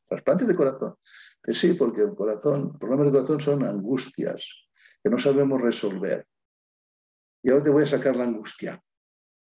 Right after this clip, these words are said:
de subir a su despacho casi sin poder subir las escaleras, que era un entreplano.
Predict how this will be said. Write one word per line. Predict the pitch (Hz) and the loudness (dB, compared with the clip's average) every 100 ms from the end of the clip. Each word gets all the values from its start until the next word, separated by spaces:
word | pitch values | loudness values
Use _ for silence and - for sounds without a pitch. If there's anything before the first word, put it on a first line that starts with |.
| _ _ _ _ _ _ _ _ _ | _ _ _ _ _ _ _ _ _
de | 113 123 120 113 - | 0 2 4 0 -4
subir | - 123 139 165 | 0 4 4 4
a | |
su | 151 156 | 0 0
despacho | 139 - 139 - 135 127 - _ _ | -2 0 -2 0 -2 -2 -8 _ _
casi | 131 123 123 | -6 -4 -4
sin | 131 120 | -2 0
poder | 120 135 | 2 2
subir | 131 127 | 2 2
las | 123 117 | 4 2
escaleras, | - 110 127 90 107 - _ _ _ _ _ _ _ _ _ _ _ _ _ | 0 -4 -2 -4 -8 -16 _ _ _ _ _ _ _ _ _ _ _ _ _
que | |
era | 110 | 0
un | 113 | 2
entreplano. | 113 117 101 113 95 110 | 2 0 0 -2 -2 -10